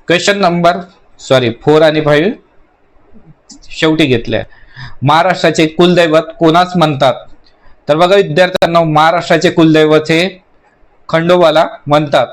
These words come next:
कोणाला म्हणतात महाराष्ट्राचे कुलदैवत? खंडोबाला.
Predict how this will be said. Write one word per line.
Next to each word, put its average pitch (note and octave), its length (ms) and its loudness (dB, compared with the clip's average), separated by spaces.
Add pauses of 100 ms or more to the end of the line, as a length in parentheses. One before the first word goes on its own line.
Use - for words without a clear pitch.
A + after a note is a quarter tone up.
कोणाला D#3+ 300 2
म्हणतात E3+ 320 0
महाराष्ट्राचे E3 520 0
कुलदैवत? F3+ 480 2 (180)
खंडोबाला. C#3+ 520 0